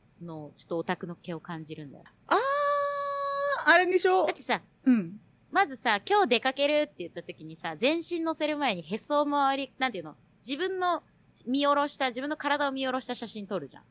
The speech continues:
Speaker 2: 撮るね。
Speaker 1: Xで。
Speaker 2: うん。
Speaker 1: で、その後「全身」って言ってさ、
Speaker 2: うん。
Speaker 1: その全身のコーディネート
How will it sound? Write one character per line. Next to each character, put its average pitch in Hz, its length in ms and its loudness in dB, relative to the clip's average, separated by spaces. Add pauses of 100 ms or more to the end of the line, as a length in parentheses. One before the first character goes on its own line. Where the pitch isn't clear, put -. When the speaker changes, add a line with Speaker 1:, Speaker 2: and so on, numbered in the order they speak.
(100)
Speaker 2:
撮 339 100 6
る 233 80 6
ね。 180 340 -2
Speaker 1:
X - 360 -14
で。 - 180 -14
Speaker 2:
う 262 80 6
ん。 220 140 4 (260)
Speaker 1:
で、 359 180 2 (120)
そ 349 100 -6
の 381 60 4
後 294 180 4
「全 262 280 2
身」 269 400 -2
っ 247 40 -10
て - 160 -14
言 127 80 -10
っ - 20 -18
て - 140 -18
さ、 - 140 -14 (120)
Speaker 2:
う 269 80 4
ん。 185 200 2 (340)
Speaker 1:
そ - 80 -8
の 185 60 -8
全 208 200 2
身 208 60 -4
の 185 100 -6
コ 185 120 -2
ー 170 40 0
デ 170 60 -14
ィ 175 40 -14
ネ 160 80 -10
ー 139 40 -16
ト 139 100 -16